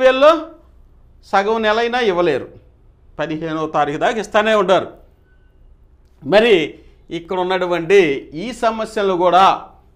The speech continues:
రెక్టిఫై చేసుకోవాల్సిన అవసరం అయితే ఇప్పుడున్నటువంటి ప్రభుత్వం ముందున్నటువంటి అసలైన సమస్య.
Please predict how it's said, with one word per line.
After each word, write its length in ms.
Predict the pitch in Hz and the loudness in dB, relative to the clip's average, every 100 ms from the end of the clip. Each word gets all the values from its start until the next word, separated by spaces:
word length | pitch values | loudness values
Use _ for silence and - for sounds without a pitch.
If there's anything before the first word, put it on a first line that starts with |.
| _ 107 135 | _ -12 -10
రెక్టిఫై 500 | 165 - 262 247 247 - | -10 -10 -8 -4 -4 -4
చేసుకోవాల్సిన 720 | 202 185 - 190 180 170 180 156 | -6 -6 -6 -2 0 0 -4 -4
అవసరం 360 | 160 156 208 180 165 | -4 -4 -2 0 0
అయితే 200 | 170 247 160 143 - - _ 208 | 2 2 2 0 -8 -20 _ -12
ఇప్పుడున్నటువంటి 720 | 233 262 262 247 226 214 247 311 311 - - | -8 -4 -2 0 0 2 4 4 0 -12 -12
ప్రభుత్వం 520 | 160 175 - 220 214 175 | -10 -10 -12 -8 -6 -6
ముందున్నటువంటి 720 | 175 175 165 151 147 147 208 302 311 - _ - | -4 -4 -2 -4 -6 -2 0 0 -4 -16 _ -14
అసలైన 400 | 143 190 185 180 190 175 | -8 -4 -4 -4 -6 -8
సమస్య. 440 | 131 127 - 135 | -8 -8 -10 -6